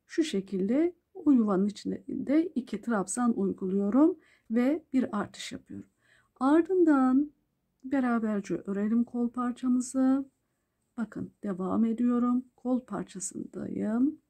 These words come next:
Şu özel artışı şu kol parçası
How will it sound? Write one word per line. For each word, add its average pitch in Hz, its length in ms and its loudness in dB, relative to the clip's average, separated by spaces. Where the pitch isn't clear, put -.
Şu - 180 -2
özel 247 500 4
artışı 269 720 -2
şu - 360 -6
kol 277 340 2
parçası 214 640 -4